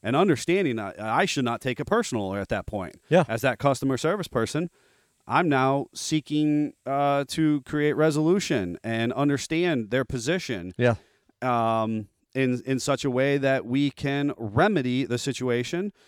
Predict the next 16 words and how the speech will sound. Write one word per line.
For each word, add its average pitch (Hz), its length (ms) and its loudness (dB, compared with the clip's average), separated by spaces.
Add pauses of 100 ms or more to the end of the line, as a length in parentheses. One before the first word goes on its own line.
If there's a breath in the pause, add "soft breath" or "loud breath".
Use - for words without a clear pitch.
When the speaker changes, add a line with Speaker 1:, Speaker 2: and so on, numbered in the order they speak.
(200 soft breath)
Speaker 1:
to - 80 -4
make 135 240 2
it 131 140 -2
better 135 220 2
for 170 160 -2
both 202 280 2
of 131 120 -6
us. - 420 -6
Speaker 2:
Yep. 160 160 4 (340)
Speaker 1:
And 139 400 0 (480 soft breath)
the, 131 300 -4
the 135 140 -2
same 151 400 0
concept 143 480 -2
goes 143 320 4
for 151 480 2